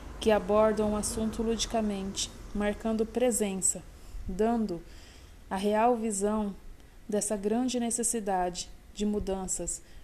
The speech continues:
justas, individuais, também coletivas.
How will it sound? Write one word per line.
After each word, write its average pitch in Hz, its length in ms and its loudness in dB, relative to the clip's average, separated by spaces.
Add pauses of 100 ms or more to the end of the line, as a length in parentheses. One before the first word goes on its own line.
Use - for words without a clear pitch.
(100)
justas, 226 720 -2 (320)
individuais, 196 1120 -2 (540)
também 185 340 -2
coletivas. 190 840 -2